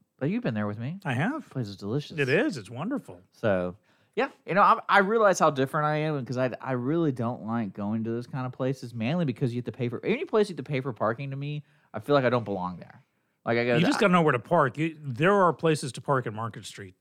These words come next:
Speaker 2: that don't involve
Speaker 1: Really?
Speaker 2: the meter in the gar-, yeah.
Speaker 1: But
Speaker 2: there's
Speaker 1: are they questionable where it's like, "Oh, you're parking in
Speaker 2: No,
Speaker 1: the"
Speaker 2: they have a three-level garage right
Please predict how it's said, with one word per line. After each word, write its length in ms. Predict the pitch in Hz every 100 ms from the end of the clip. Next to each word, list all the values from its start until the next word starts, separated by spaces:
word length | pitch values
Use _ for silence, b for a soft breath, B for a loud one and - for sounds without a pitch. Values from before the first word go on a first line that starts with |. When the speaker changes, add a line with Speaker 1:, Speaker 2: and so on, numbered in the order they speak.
| 160
Speaker 2:
that 120 | 117
don't 180 | 113 104
involve 380 | 95 98 92
Speaker 1:
Really? 340 | 202 427 107 143
Speaker 2:
the 60 | 131
meter 320 | 123 120 104
in 80 | 98
the 60 |
gar-, 160 | 95 - - 214
yeah. 240 | 208 127 104
Speaker 1:
But 80 | 127
Speaker 2:
there's 120 | 151
Speaker 1:
are 80 | 143
they 80 | 131
questionable 640 | - 139 - 170 165 175
where 160 | 135 113
it's 120 | -
like, 180 | 113 110
"Oh, 80 | 135
you're 120 | 120
parking 360 | 113 127 120 120
in 140 | 147
Speaker 2:
No, 140 | 143 170
Speaker 1:
the" 60 |
Speaker 2:
they 60 | 147
have 180 | 151 139
a 160 | 127
three-level 640 | 110 - 139 143 139 127 123
garage 680 | 113 107 139 139 110 139 127
right 220 | 104